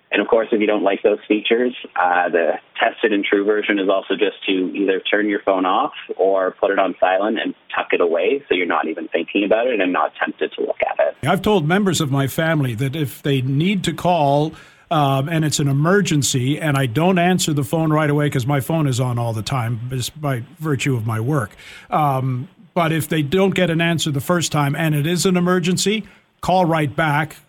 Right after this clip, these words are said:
Speaker 2: I'll see that it's them because it'll pop up on my dashboard, and then I'll pull over and take the call.
Speaker 1: Yep, and that's certainly, uh, one method as well that you can use, uh, having that,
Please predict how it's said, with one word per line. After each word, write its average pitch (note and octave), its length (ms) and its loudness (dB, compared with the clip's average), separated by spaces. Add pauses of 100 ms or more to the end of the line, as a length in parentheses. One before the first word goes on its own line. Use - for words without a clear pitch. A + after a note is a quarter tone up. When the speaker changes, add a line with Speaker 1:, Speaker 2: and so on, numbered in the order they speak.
Speaker 2:
I'll C#3 120 0
see F3 240 0
that D#3 180 0
it's B2+ 180 -4
them D3+ 480 -2 (120)
because C3 220 -4
it'll A2+ 140 -6
pop C#3+ 300 -2
up C#3 160 -2
on B2+ 120 -2
my A#2 160 -4
dashboard, A#2 720 -4 (280)
and D3 220 0
then E3 160 2
I'll D3 100 2
pull D#3 320 0
over C3 300 0
and B2 100 -6
take C3+ 220 -4
the A#2 80 -10
call. B2 400 -4 (680)
Speaker 1:
Yep, - 280 -8
and A#2+ 300 0
that's A#2+ 260 -4
certainly, A#2+ 500 -2
uh, F#2 520 0 (280)
one F#2+ 240 -2
method G#2 420 -2 (300)
as F2+ 240 0
well F2 160 2
that F2 80 -2
you F2 140 -6
can F2+ 200 -6
use, A2+ 400 -2
uh, E2 400 2
having F2+ 300 -2
that, E2+ 260 0